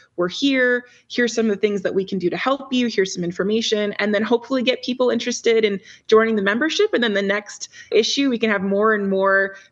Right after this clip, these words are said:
people submitting their own ideas for articles and linking the things that they're doing and, and make a real business directory that comes as part of it. So that's the goal. We have a couple other things too. One of the big ones that we've been talking a lot about is that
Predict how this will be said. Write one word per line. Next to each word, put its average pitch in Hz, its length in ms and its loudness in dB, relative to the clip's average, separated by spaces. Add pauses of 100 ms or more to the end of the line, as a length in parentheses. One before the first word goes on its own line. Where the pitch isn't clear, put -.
people 208 600 2
submitting 202 380 0
their 196 180 0
own 190 180 0
ideas 180 400 -2
for - 120 -8
articles 233 720 0
and 180 340 -4
linking 208 460 0
the 190 60 -2
things 190 300 -2
that 185 140 -4
they're 185 140 0
doing 190 380 0
and, 180 140 -4
and 185 140 -2
make 190 160 0
a 196 40 2
real 185 500 0
business 185 340 0
directory 170 600 -2
that 165 200 -4
comes 170 260 -4
as 165 80 -6
part 139 240 -4
of 143 80 -8
it. - 140 -6 (180)
So 170 300 -2
that's 240 220 0
the 339 100 0
goal. 190 480 4 (240)
We 285 80 4
have 403 80 6
a 440 60 4
couple 349 220 2
other 254 160 6
things 226 300 0
too. 202 480 4 (200)
One 233 160 4
of 240 60 0
the 247 60 2
big 220 260 4
ones 202 240 0
that 202 200 -2
we've 214 120 0
been 202 100 -4
talking 185 300 -4
a 180 40 -2
lot 180 180 0
about 180 460 -4
is 185 200 0
that 170 320 -2